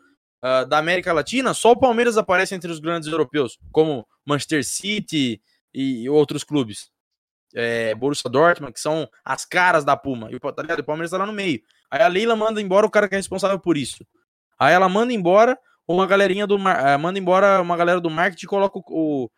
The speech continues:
o outro cara lá, tá ligado? Ela foi conivente e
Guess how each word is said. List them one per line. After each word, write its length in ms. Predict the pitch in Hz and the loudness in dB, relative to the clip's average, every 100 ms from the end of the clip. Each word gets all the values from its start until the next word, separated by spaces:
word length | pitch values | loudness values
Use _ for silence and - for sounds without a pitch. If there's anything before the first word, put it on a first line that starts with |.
| _ | _
o 80 | - | -2
outro 200 | 160 165 | -2 -2
cara 300 | 160 170 165 | 0 2 4
lá, 160 | 143 117 | 4 0
tá 80 | - | 0
ligado? 280 | 139 127 95 _ _ _ _ | 2 2 0 _ _ _ _
Ela 220 | 143 175 | 0 2
foi 140 | 170 233 | 4 2
conivente 640 | 247 233 170 226 226 226 _ _ | 2 0 0 0 -2 -8 _ _
e 220 | 180 202 | -10 -10